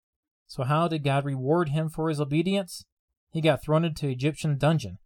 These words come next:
where he stayed for several years. But Joseph knew that God is good.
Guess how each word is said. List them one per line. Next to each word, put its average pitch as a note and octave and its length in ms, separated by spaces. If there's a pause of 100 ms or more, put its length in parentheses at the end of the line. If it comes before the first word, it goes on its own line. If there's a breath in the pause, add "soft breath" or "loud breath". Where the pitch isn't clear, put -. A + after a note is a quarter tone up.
(500)
where C#3 120
he D3 60
stayed D3+ 420
for B2 140
several B2+ 340
years. B2 480 (1120)
But A#2+ 100
Joseph D3 400
knew G#2 380 (560)
that G2+ 200
God G#2 260
is G#2 120
good. G#2 380